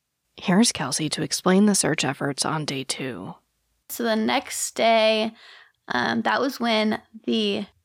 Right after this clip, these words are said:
Speaker 2: organized searches started.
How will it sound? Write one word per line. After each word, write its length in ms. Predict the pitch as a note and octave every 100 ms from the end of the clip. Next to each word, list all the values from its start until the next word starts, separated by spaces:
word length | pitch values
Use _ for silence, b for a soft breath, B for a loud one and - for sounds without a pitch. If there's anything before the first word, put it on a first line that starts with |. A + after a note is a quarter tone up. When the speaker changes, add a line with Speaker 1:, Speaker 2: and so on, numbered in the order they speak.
| _ _ _ _
Speaker 2:
organized 1080 | - G3+ G#3 G#3+ A3+ A3+ A#3+ B3+ C4+ - - - _ _
searches 760 | - - C4+ - D4 C#4 C#4+ - -
started. 800 | - - C4+ C4 C#4+ C#4+ C#4+